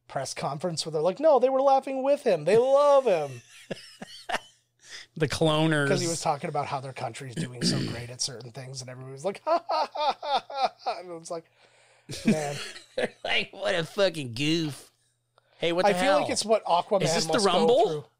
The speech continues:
Speaker 2: This is
Speaker 1: No.
Speaker 2: the one with that sweet Yoda Rumble.
Speaker 1: Yeah, yeah.
Speaker 2: "Oh, sweet." I was like, "Yeah."
Speaker 1: I remember
Speaker 2: I thought the movie was almost done for a minute there.
Speaker 1: No.
Speaker 2: It's like nothing even fucking happened.
Speaker 1: Yeah.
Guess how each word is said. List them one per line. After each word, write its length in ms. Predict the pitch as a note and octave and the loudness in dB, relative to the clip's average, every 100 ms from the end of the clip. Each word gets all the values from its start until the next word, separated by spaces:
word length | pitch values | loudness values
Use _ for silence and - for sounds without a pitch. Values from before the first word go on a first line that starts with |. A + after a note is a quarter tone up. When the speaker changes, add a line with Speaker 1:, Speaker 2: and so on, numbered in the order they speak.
| _ _ | _ _
Speaker 2:
This 240 | D3+ A3+ - | -4 -4 -2
is 60 | |
Speaker 1:
No. 40 | F#3+ | 0
Speaker 2:
the 60 | |
one 80 | G3 | 0
with 80 | E3+ | 2
that 140 | F3 D#3+ | -2 -2
sweet 440 | - G3+ G3 E3 | -4 -2 -4 -2
Yoda 280 | D#3 G#3 B3 | 2 4 4
Rumble. 440 | D#3 A#2+ F2+ - | 2 -2 -8 -10
Speaker 1:
Yeah, 140 | D3 B3 | 0 2
yeah. 300 | F#3 G3 - - _ | 2 0 -2 -14 _
Speaker 2:
"Oh, 380 | - G#3+ A#3 - | 0 0 2 0
sweet." 1080 | - - G#3 A#3 A#3+ A#3+ A3+ G#3+ G3 D#3+ A2+ A2 | -2 -4 -2 -2 -2 -2 -2 -2 0 -2 -4 -8
I 60 | B2+ | -8
was 140 | C3+ | -8
like, 100 | B2 | -8
"Yeah." 140 | C#3+ F#3 | -2 0
Speaker 1:
I 60 | |
remember 220 | B3 C#4 | 2 2
Speaker 2:
I 60 | B3+ B3 | 4 2
thought 80 | G#3 | 0
the 60 | |
movie 160 | G3 G3 | -2 -2
was 120 | F3 | 0
almost 240 | F3+ E3 A2 | 0 -2 -2
done 240 | C#3 F#3+ | 0 0
for 100 | D#3+ | 0
a 20 | |
minute 200 | C#3 B2 | -2 -2
there. 300 | A#2 A2+ G#2 - | -2 -2 -6 -10
Speaker 1:
No. 140 | A2 F2+ | -14 -10
Speaker 2:
It's 100 | F2+ | -6
like 80 | A#2 | 0
nothing 240 | E3+ E3+ F#3 | 0 0 0
even 140 | F3 | 0
fucking 300 | D#3 E3 C#3+ | 0 -2 -2
happened. 540 | B2+ F#3 F3+ G2 E2 - _ - | -2 -2 -4 -10 -12 -20 _ -20
Speaker 1:
Yeah. 200 | A2 | -20